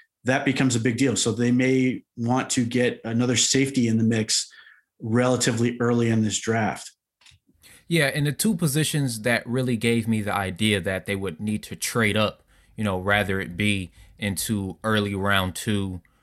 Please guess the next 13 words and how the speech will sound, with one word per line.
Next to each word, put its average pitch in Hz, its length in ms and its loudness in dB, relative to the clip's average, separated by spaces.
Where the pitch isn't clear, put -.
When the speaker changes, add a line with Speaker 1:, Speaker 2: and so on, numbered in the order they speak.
Speaker 2:
or, 101 520 0
you 113 100 -4
know, 80 300 -4
moving 107 480 2
around 101 460 2
a 95 60 -2
little 101 240 0
bit, 101 320 0
uh, 90 240 -2
from 104 240 -2
that 90 180 -2
fifty-ninth 117 600 0
pick 113 240 0